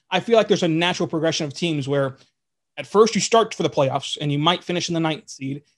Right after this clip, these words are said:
and then you get to the playoffs and you're gonna be very disappointed 'cause you're gonna get bounced in the fifth or sixth round, you know, fifth or sixth game of the first round, and, and try to progress that way. And then the next year, okay, hopefully we get out of the first round. We've had our growing pains. Then the next year, you know, it's a process like that, kind of a staircase like that.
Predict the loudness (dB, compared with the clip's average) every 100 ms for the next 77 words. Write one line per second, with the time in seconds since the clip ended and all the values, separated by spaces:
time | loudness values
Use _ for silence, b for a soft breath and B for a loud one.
0 | _ -2 2 2 0 -2 -2 -4 0 2
1 | 2 0 -4 -2 -2 -2 -4 -4 -6 -6
2 | -2 -2 -2 -2 -2 -2 -4 -6 _ _
3 | _ -8 -4 0 0 -2 -4 -4 -4 -4
4 | -4 -4 -4 -4 -2 -2 -2 -2 -2 -4
5 | -4 -6 -4 0 0 -2 -4 -4 -4 -2
6 | -2 -2 -6 b b -6 -4 -2 -2 2
7 | 2 2 0 0 2 0 0 0 0 0
8 | 2 2 2 0 -2 -2 -2 0 0 B
9 | B _ -4 0 2 0 _ _ _ _
10 | 4 4 4 2 2 2 2 0 -2 0
11 | -2 -2 -2 0 0 2 0 0 -2 -2
12 | -2 -4 b b _ -2 0 0 0 2
13 | 4 4 0 0 -2 -2 -2 0 0 0
14 | 2 2 -2 -6 -6 -4 0 0 2 0
15 | 0 -2 0 0 0